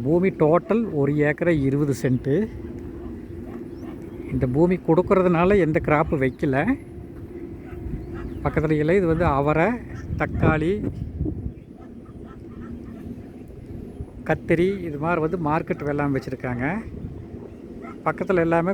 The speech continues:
குடியிருப்பு சாலைகள், வீடுகள் நிறைய இருக்கு. அதுதான் ரோடு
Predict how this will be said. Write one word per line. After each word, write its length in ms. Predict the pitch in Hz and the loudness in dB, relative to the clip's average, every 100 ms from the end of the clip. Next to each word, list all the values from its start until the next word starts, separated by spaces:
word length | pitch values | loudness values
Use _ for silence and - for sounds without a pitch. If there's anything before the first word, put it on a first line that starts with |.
| - | -2
குடியிருப்பு 420 | 156 160 165 - - | -2 0 0 -2 -4
சாலைகள், 460 | 135 143 131 170 202 170 | -2 0 0 -2 -2 -4
வீடுகள் 420 | 156 160 156 151 135 | -2 0 2 2 2
நிறைய 300 | 131 143 139 | 2 2 2
இருக்கு. 260 | 117 131 165 214 - - - - - - - - - - 117 - 117 117 - - - - - - - - - - - - - - - - - - - - - - | 0 -2 -4 -4 -12 -16 -16 -14 -14 -12 -14 -14 -14 -14 -14 -12 -14 -14 -14 -14 -12 -14 -14 -14 -12 -12 -12 -14 -14 -14 -14 -12 -12 -12 -14 -12 -12 -12 -10 -8
அதுதான் 300 | 156 196 202 156 | -2 2 4 4
ரோடு 280 | 165 156 | 4 2